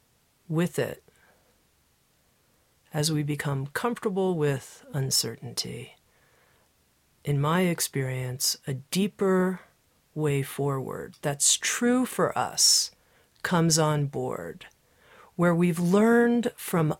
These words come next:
other people, but we own, in a sense,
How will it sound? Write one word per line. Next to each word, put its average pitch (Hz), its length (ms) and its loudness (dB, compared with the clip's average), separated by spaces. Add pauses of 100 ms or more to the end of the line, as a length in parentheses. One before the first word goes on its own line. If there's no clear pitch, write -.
other 170 600 2 (300)
people, - 600 -6 (500)
but 170 180 4
we 220 720 2 (1300)
own, 208 420 8
in 151 300 0
a 139 100 0
sense, - 640 0